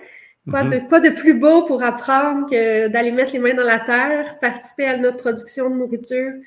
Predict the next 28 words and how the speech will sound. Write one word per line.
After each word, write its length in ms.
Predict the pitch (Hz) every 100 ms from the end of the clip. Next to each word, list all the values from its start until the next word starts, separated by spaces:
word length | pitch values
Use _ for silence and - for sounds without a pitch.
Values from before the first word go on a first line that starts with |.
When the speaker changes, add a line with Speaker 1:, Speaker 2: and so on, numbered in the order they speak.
| _ _ _
Speaker 1:
ça 160 | -
nous 140 | 220 220
connecte 440 | 240 226 233 -
énormément 520 | 233 226 220 214 247
à 100 | 262
notre 360 | 226 208 208 226
lieu. 180 | 240 330 - - - _
Donc, 220 | 214 220 220
depuis 280 | 226 294
le 100 | 277
début, 520 | 226 233 208 285 302 277
euh, 220 | 226 208
c'est 120 | 214
sûr 160 | 247 330
que 100 | 302
dans 100 | 247
les 200 | 247 262
années 240 | 247 262
quatre-vingts, 540 | 269 233 240 233 262 269
là, 80 | 233
l'agriculture 640 | 226 233 214 262 262 262
bio, 260 | 226 240 254
c'était 160 | -
pas 140 | - -
très 200 | 247 240
connu 280 | 226 240
au 80 | 285
Québec. 440 | 254 220 262 311